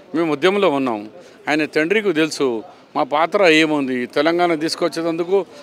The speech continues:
షబ్బీర్ అలీ పాత్ర ఏముంది? హాస్పిటల్లో టచ్ చేయి పట్టుకుని "షబ్బీర్ సాబ్ ఆ పూలతో పోతా" అని అంత రాత్రికి మాట్లాడిపించిన వాళ్ళు మేము. ఇప్పుడు జనాల స-, సకల జనాలు ఉన్న వాళ్ళకి ప్రైమ్ మినిస్టర్తో అని మాట్లాడిపించిన వాళ్ళు షబ్బీర్ అలీ పాత్ర ఉంది.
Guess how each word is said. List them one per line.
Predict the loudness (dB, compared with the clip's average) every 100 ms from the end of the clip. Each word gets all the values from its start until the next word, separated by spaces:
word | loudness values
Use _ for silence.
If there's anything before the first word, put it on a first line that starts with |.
| -14
షబ్బీర్ | -2 0 2 4
అలీ | 4
పాత్ర | 4 4 4 2
ఏముంది? | 2 2 2 -2 -2 -4 -6 -12 -20 -6
హాస్పిటల్లో | -4 -2 -4 -2 0 2
టచ్ | 0 2
చేయి | 2
పట్టుకుని | 2 0 -2 -2 -2
"షబ్బీర్ | -4 -2 -4
సాబ్ | 2 2 4 2
ఆ | -2
పూలతో | -2 -4 -4 -2 -2 -2 -8 -16 -12 0
పోతా" | 0 2
అని | 0 0
అంత | -2 0
రాత్రికి | 2 4 2 -2 -4
మాట్లాడిపించిన | -4 -4 -4 -6 -10 -10 -4
వాళ్ళు | -4 -4
మేము. | -6 -6 -6 -6 -10 -12 -18 -20 -20 -14
ఇప్పుడు | -6 -2 2 2
జనాల | 0 0 2 2
స-, | 0 2 2 0
సకల | -2 -2 0
జనాలు | 0 0 0 0
ఉన్న | -2 0 -2 -2 -8 -20 -8
వాళ్ళకి | -2 0 0
ప్రైమ్ | 2 4 4
మినిస్టర్తో | -2 -4 -4 -2
అని | -4
మాట్లాడిపించిన | -4 -4 -2 -2 -4 -10 -8
వాళ్ళు | -6 -4 -6
షబ్బీర్ | -6 -6 -4
అలీ | -6 -8 -6
పాత్ర | -4 -4 -6
ఉంది. | -8 -8 -12